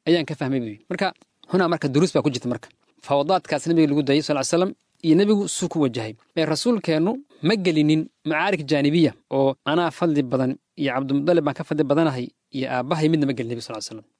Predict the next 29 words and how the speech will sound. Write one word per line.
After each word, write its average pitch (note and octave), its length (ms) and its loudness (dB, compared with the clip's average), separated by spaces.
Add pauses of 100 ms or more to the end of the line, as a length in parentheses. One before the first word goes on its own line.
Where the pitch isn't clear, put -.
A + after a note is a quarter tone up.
Waayo, C#3 200 -2
baa D#3+ 180 2
waa C#3 80 4
ku - 100 -10
furmahaya. A#2+ 400 -2 (200)
Nabigu G#3+ 220 2
ma G#3+ 120 2
gelinin F3 540 2
dagaal F3+ 240 0
ku F#3+ 120 -8
saabsan, D#3+ 500 -2 (160)
ee, C3+ 380 2 (120)
waxyaalaha E3 340 -2
hadda D3+ 120 0
loo C#3+ 120 2
soo C3+ 140 -2
bandhigay. B2 320 -4 (220)
Waan D#3+ 240 2
rabaa C#3 240 0
iyo C#3 100 2
ma D#3 100 2
rabo. E3 220 0 (240)
Nabigu F3+ 240 4
ma F#3 100 2
ka G#3 140 -4
xanaaqin D3 540 -2 (100)
ittihaamka E3 500 0
shakhsiga C#3 440 -4
ah A#2+ 80 -4